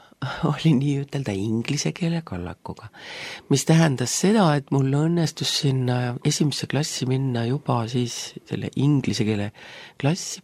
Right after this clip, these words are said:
B-klassi, millel olid ka minu esimesed vastuvõtueksamid, mis on mul kuidagi <laughs> huvitavalt meelde jäänud. Ma mäletan, oli väga imeline õpetaja Teele Orav,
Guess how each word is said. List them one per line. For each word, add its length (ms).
B-klassi, 840
millel 300
olid 160
ka 120
minu 200
esimesed 560
vastuvõtueksamid, 1200
mis 300
on 160
mul 240
kuidagi 440
<laughs> 280
huvitavalt 560
meelde 340
jäänud. 320
Ma 100
mäletan, 500
oli 200
väga 300
imeline 540
õpetaja 680
Teele 300
Orav, 320